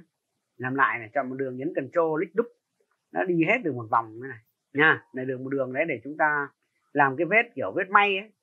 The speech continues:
Chỉ chứ cái tấm vải đâu mà liền kín ở khắp bên.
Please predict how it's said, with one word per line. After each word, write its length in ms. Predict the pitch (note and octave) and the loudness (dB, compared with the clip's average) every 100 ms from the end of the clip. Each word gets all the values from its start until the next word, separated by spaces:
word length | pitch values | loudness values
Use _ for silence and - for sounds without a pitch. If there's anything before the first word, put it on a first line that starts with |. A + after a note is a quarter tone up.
| _ _ _ _ - E3 | _ _ _ _ -6 -4
Chỉ 200 | D#3+ B2 | -2 -2
chứ 80 | C3 A3 | -2 4
cái 120 | A#3 | 6
tấm 140 | G3 A#3 | 6 6
vải 240 | G3 D3 | 4 6
đâu 140 | F#3+ G3 | 2 2
mà 120 | D#3+ | 4
liền 240 | D#3 D3 | 4 2
kín 240 | C#3+ F#3 C4+ | -2 -4 2
ở 140 | G#3+ B2+ | 2 2
khắp 120 | G#3 | -2
bên. 300 | F3+ F#3+ F#3+ | 0 0 -2